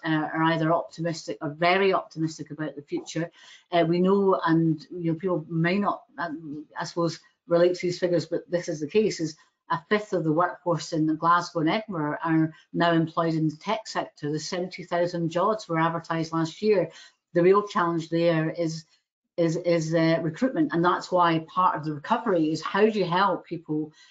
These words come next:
uh, retrain and reskill for what is a real ask, um, particularly in the digital area. And, uh, you know, I think in terms of startups, we've also seen people shifting and moving, uh, sometimes and just making that decision that they want to shift into startups. So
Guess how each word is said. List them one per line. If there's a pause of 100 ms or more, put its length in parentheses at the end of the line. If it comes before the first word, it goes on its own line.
(160)
uh,
retrain
and
reskill (320)
for
what
is
a
real
ask, (120)
um,
particularly
in
the
digital
area. (440)
And,
uh, (320)
you
know,
I
think
in
terms
of
startups,
we've
also
seen
people
shifting
and
moving, (380)
uh,
sometimes
and
just
making
that
decision
that
they
want
to
shift
into
startups.
So